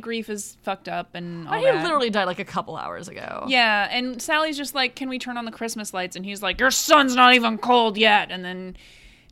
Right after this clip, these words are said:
Speaker 1: Jill is like, "I wanna go hang out with my boyfriend." And he's like, "You're a slut, and your brother, you don't even care about your brother," and, like, a bunch of, like, really rude shit.
Speaker 2: And so Jill leaves, uh,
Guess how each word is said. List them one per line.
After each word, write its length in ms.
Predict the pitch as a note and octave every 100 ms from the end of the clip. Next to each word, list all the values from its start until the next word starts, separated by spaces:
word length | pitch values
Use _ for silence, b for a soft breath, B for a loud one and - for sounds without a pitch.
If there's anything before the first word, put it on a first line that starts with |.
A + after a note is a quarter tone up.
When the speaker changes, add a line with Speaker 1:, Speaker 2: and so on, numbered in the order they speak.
| F#3 -
Speaker 1:
Jill 380 | G3+ A3+ A3
is 160 | G#3 F#3
like, 240 | G3 F#3
"I 80 | G3+
wanna 180 | G#3 G#3+
go 140 | G3+
hang 180 | G3+ G#3
out 100 | G3+
with 120 | B2+
my 100 | F#3+
boyfriend." 580 | F#3 G3+ G3 F#3+ F#3 F3+
And 480 | F3 F3 F3 F3+ -
he's 240 | G3 F3+
like, 360 | F3+ F3+ F3+ G3
"You're 240 | D#4 F4 C#4+
a 120 | A#3
slut, 680 | F#3+ - - C4 D4 B3+ -
and 220 | A3 G#3+
your 100 | G#3
brother, 440 | F#3+ C4+ C4 A#3
you 160 | A3 A3+
don't 160 | B3 B3
even 240 | A#3 G3+
care 180 | - A#3
about 220 | A3+ A3
your 100 | G#3
brother," 400 | G#3 A#3+ A3 F#3+
and, 120 | E3+
like, 180 | F3 E3+
a 40 | F3
bunch 220 | F3 F3
of, 100 | E3
like, 180 | E3+ G3
really 300 | E3+ E3+ E3
rude 420 | E3 E3 E3 D#3+
shit. 320 | - A#2 D#3+ _ -
Speaker 2:
And 160 | G#3+
so 100 | G#3
Jill 240 | F#3 G3+ F#3+
leaves, 460 | F3 E3+ E3 E3 -
uh, 460 | - F3 E3+ E3+